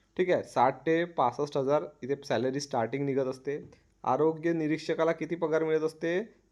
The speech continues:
तर एस टेन म्हणजेच एकोणतीस हजार दोनशे ते ब्याण्णव हजार तीनशे म्हणजेच जवळपास चौवेचाळीस ते पंचेचाळीस हजार रुपये स्टार्टिंग पेमेंट निघते. आणि आरोग्य सेवक, आरोग्य सेवकाला जवळपास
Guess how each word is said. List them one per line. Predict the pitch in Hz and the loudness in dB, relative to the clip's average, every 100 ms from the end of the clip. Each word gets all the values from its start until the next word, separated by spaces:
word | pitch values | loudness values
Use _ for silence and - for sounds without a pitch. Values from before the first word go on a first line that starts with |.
| - | 0
तर | 156 202 - | 0 0 -4
एस | 127 151 156 - | 0 0 0 0
टेन | 180 165 110 - _ _ | 4 4 2 -8 _ _
म्हणजेच | 127 127 139 202 214 | -6 -4 0 -2 -2
एकोणतीस | 139 131 147 147 151 | -6 -2 -2 -2 -4
हजार | 147 147 | 0 0
दोनशे | 143 139 135 156 | 0 -2 -2 -4
ते | 147 190 262 | -2 -2 0
ब्याण्णव | 135 127 135 | 0 0 0
हजार | 135 143 | 2 2
तीनशे | 143 139 127 139 | 0 -4 -4 -4
म्हणजेच | 131 123 151 | -2 -4 -2
जवळपास | 131 127 131 170 170 _ _ _ - | 0 0 0 -2 -4 _ _ _ -2
चौवेचाळीस | 135 143 147 143 156 | 2 4 2 -2 -2
ते | |
पंचेचाळीस | 147 123 135 139 135 | -2 -2 -2 -2 0
हजार | 117 120 113 120 | -2 -2 -4 -8
रुपये | - 107 - 220 | -10 -8 -6 -6
स्टार्टिंग | - 113 107 151 180 | -4 -4 -4 -4 -6
पेमेंट | 127 117 | -4 -2
निघते. | 120 120 123 165 196 - _ _ | -2 -2 -2 -2 -4 -16 _ _
आणि | 127 143 | -2 0
आरोग्य | - 135 147 160 170 | 2 4 6 6 4
सेवक, | 170 185 180 123 156 - | 6 6 8 6 2 -2
आरोग्य | 127 135 135 | 0 0 0
सेवकाला | 143 135 123 135 | 0 0 0 0
जवळपास | 156 131 123 175 233 | 2 2 2 0 -2